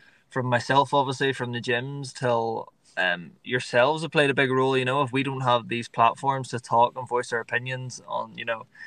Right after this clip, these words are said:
the days we're excited or the days we're grumpy, then, you know, we couldn't make the noise to the U F C or whatever promotion people end up to. So, you know, if, if anything, like, you know,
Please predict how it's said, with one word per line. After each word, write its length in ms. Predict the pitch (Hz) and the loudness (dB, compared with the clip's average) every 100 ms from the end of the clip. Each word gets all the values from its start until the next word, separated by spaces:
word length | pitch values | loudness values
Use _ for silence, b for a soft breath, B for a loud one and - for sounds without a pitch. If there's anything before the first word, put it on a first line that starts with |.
| b | b
the 80 | 127 | -4
days 300 | 117 120 123 | 2 4 4
we're 80 | 123 | 4
excited 360 | 117 - 117 127 | 2 4 4 4
or 140 | 123 | 2
the 100 | 117 | 0
days 300 | 123 123 120 | 2 2 2
we're 80 | 120 | 0
grumpy, 400 | 123 127 131 139 | 2 2 2 0
then, 460 | 123 113 110 110 - - | 2 2 0 -8 -12 -10
you 80 | 123 | -6
know, 100 | 113 | -4
we 100 | 120 | -4
couldn't 280 | 135 123 113 | -4 -4 0
make 240 | 117 101 | 0 0
the 80 | 131 | -2
noise 380 | 127 127 127 - | 0 2 2 -2
to 180 | 135 | -8
the 100 | 120 | -4
U 160 | 127 127 | 0 2
F 80 | 127 | 0
C 320 | - 127 123 | -2 -2 0
or 160 | 117 117 | -2 -4
whatever 320 | 117 117 123 | -4 -4 -6
promotion 460 | - 127 123 127 | -12 -10 -8 -8
people 240 | 127 120 120 | -4 -4 -4
end 180 | 117 117 | -4 -4
up 160 | - - | -6 -2
to. 200 | 131 127 | -2 -2
So, 280 | 120 117 - b b b | -4 -8 -12 b b b
you 80 | 123 | 0
know, 200 | 123 120 | 4 4
if, 200 | 120 - _ - _ - | 4 -4 _ -20 _ -4
if 120 | 127 | 2
anything, 440 | 131 139 147 135 | 4 4 4 4
like, 320 | 123 110 - - _ _ _ - | 4 2 0 -16 _ _ _ -10
you 140 | 120 | -4
know, 260 | 117 113 | -2 -2